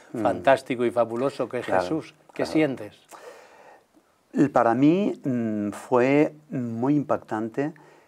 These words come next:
Speaker 1: conocer más allá de la religión, conocer al Dios de la religión.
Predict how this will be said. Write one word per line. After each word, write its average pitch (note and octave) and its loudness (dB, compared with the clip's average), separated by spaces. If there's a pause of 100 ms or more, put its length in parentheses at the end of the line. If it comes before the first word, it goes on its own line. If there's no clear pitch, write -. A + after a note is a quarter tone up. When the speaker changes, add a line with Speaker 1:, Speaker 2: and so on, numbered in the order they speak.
(120)
Speaker 1:
conocer A#2 0
más A2+ -4
allá G2 0
de F#2 -2
la F#2 -6
religión, G2 -10 (420)
conocer G2+ -4 (280)
al F#2+ -4
Dios G2 -6
de F#2+ -10
la F2+ -14
religión. - -20